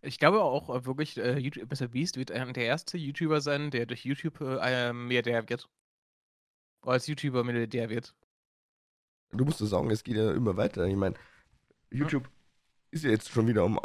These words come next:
Speaker 2: Anpassen. Also, ich mein, es ist jetzt das überhaupt gar kein Geheimnis, dass wir jetzt aktuell beide auch schauen, dass wir auf YouTube irgendwo Fuß fassen.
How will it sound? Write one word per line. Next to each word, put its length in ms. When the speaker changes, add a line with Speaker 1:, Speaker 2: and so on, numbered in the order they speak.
Speaker 2:
Anpassen. 560
Also, 400
ich 140
mein, 180
es 100
ist 80
jetzt 160
das 120
überhaupt 280
gar 80
kein 160
Geheimnis, 380
dass 160
wir 60
jetzt 180
aktuell 420
beide 340
auch 160
schauen, 300
dass 160
wir 140
auf 100
YouTube 240
irgendwo 320
Fuß 160
fassen. 380